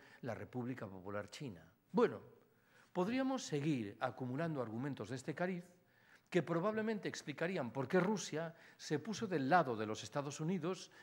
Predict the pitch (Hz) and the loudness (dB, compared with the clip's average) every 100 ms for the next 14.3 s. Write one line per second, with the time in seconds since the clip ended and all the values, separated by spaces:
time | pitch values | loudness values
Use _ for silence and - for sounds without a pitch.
0 | - 135 120 - 170 160 127 131 135 117 | -6 -4 -2 -2 -2 -2 -2 -6 -6 -6
1 | 143 104 135 139 160 160 185 127 131 - | -2 -2 -2 -2 -2 0 0 0 -4 -10
2 | - _ _ _ _ _ 185 170 160 175 | -20 _ _ _ _ _ -2 -2 -2 -6
3 | 247 - 220 170 - - 175 139 175 131 | -6 -4 -2 -2 -2 -6 0 2 2 0
4 | 113 117 113 107 170 151 165 151 107 107 | 0 0 0 0 0 2 4 4 2 -2
5 | 104 - - - - 135 127 - 117 127 | -6 -10 -20 -8 0 0 0 0 0 2
6 | 156 117 104 95 90 - 90 85 80 - | 2 2 -2 -2 -4 -6 -8 -10 -10 -10
7 | - - _ _ _ _ _ _ - - | -12 -18 _ _ _ _ _ _ -20 -20
8 | - - 123 104 120 104 110 - 101 104 | -20 -8 -2 -2 -2 -4 -4 -4 -4 -4
9 | 113 131 147 160 165 - 113 - 165 151 | -4 -6 -4 -2 -2 -6 -8 0 2 2
10 | 165 - - - - - 131 113 110 110 | -4 -12 -20 -20 -20 -2 0 2 2 2
11 | - 170 113 92 82 - - 95 123 127 | 2 2 2 -2 -8 -12 -8 -4 -2 -2
12 | 107 101 127 170 135 151 - _ _ _ | -4 -2 0 2 0 -4 -12 _ _ _
13 | 117 95 101 98 101 101 127 143 175 170 | -4 -2 -4 -4 -4 -4 -2 0 -2 -6
14 | 180 - - | -10 -14 -20